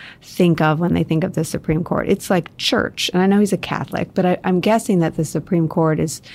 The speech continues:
sort of as sacred to him as, as some of the, the most important things in his faith.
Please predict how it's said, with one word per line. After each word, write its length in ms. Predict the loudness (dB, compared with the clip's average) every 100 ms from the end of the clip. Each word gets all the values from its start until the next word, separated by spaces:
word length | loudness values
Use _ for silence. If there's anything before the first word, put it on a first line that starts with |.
| -18
sort 200 | -2 2
of 60 | 4
as 120 | 2
sacred 440 | 2 0 2 0 0
to 80 | 0
him 400 | 2 0 0 0
as, 340 | 0 0 -2
as 140 | -4 -2
some 240 | 0 0
of 80 | 0
the, 100 | -2 -2
the 100 | -2
most 240 | 0 -2 -2
important 400 | -2 0 0 0
things 240 | -2 0
in 120 | 0
his 180 | 0 -2
faith. 320 | -2 -2 -4